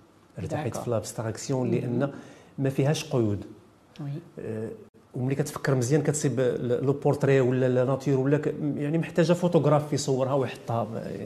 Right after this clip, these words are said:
Speaker 2: نعم،
Speaker 1: ما
Speaker 2: نعم.
Speaker 1: محتاجاش اكثر من هكا. ولكن، آه، التجريد كي-، كيخليك تعطي شنو عندك انت. آه، كتشخص شي حوايج اللي اصلا ما كاينينش في، في الواقع،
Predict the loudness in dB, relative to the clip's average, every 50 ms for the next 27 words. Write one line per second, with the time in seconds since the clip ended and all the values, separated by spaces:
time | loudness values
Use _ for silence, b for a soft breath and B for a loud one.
0 | -10 -10 -8 -8 -8 -8 -8 -8 -10 -10 -10 -10 -10 -8 -4 -2 -2 -2 -2 -4
1 | -4 -4 -4 -4 -4 -2 -2 0 0 0 0 -2 -4 -6 B B B B B B
2 | B B B B 4 4 6 6 6 4 6 6 8 8 6 6 6 4 2 0
3 | -2 -4 0 2 4 4 4 4 2 0 -6 -12 -12 -2 2 2 2 2 0 -8
4 | -6 -4 -4 -4 -2 -2 0 2 2 0 -2 -8 -14 -16 -18 -12 -10 -8 -2 -2
5 | -2 -2 -2 -2 0 2 2 4 4 2 2 2 0 0 0 0 -4 -6 -8 -18
6 | B B B B B B B B B B B B -6 -4 -2 0 0 0 0 -2
7 | -4 -8 -14 -20 -20 -20 _ _ _ _ -2 -2 -2 -2 -2 -4 0 2 2 2
8 | 2 2 -2 0 4 6 6 6 6 4 2 2 0 0 0 -2 2 4 4 6
9 | 6 4 2 2 4 6 8 8 8 8 4 0 -2 -2 -2 2 2 4 4 4
10 | 4 4 0 -2